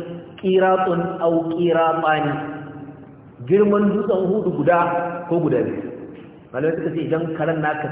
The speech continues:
cutarwa shi ta kai ta kawo, sai a cire girman dutsen Uhudu guda biyu. Idan cutarwar shi matsakaiciya ce, sai a cire ɗaya. To, shin za a ƙara a ce to, eh, ya halatta a aje na gadin gida,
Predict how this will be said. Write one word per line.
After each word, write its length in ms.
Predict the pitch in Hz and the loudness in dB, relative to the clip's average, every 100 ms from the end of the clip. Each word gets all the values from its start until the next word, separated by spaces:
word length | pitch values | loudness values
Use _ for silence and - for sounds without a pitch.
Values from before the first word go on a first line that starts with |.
| - | -8
cutarwa 320 | - 165 156 | -6 -2 -2
shi 80 | - | -4
ta 100 | - 151 | -6 -6
kai 140 | 160 156 | -4 -4
ta 140 | 160 160 | -2 0
kawo, 160 | 160 160 160 160 - - | 0 0 -2 -8 -8 -4
sai 80 | 165 | -4
a 80 | 147 | -4
cire 220 | 131 127 | -6 -6
girman 340 | 123 143 143 139 143 139 139 160 | -4 -2 -2 -4 -6 -10 -10 -8
dutsen 160 | 165 | -8
Uhudu 260 | 139 131 127 | -4 -4 -4
guda 140 | 104 101 | -8 -10
biyu. 160 | 92 - - - - - | -12 -16 -20 -20 -18 -8
Idan 160 | 147 160 | -6 -4
cutarwar 260 | 175 180 175 | -2 0 0
shi 180 | 170 - - - - - - | -2 -8 -8 -12 -16 -20 -12
matsakaiciya 560 | - 165 - 190 196 175 | -8 -4 0 0 2 0
ce, 100 | 156 - | 0 0
sai 60 | |
a 80 | 175 - | -2 -2
cire 120 | 110 - | -6 -4
ɗaya. 160 | 120 - - - - - - - - - - - - - - - - - - | -6 -6 -12 -16 -20 -20 -20 -20 -20 -20 -20 -20 -20 -20 -20 -20 -20 -16 -8
To, 60 | 127 - - - - | -6 -6 -10 -10 -2
shin 180 | 226 185 | 0 4
za 120 | 214 | 4
a 140 | 208 | 2
ƙara 380 | 190 180 202 208 165 | 0 2 4 4 2
a 160 | 156 | 0
ce 120 | 208 185 | 2 2
to, 100 | 170 123 - - - - - - - - - - | 2 -2 -2 -6 -10 -12 -16 -20 -20 -20 -14 0
eh, 220 | 175 190 | 4 6
ya 180 | 196 202 | 6 4
halatta 400 | 180 180 185 160 | 2 0 0 0
a 240 | 143 156 | 0 0
aje 160 | 170 165 160 156 | 0 0 -2 -4
na 100 | 156 | -2
gadin 400 | 156 170 160 131 | 2 2 2 0
gida, 220 | 120 110 | -2 -2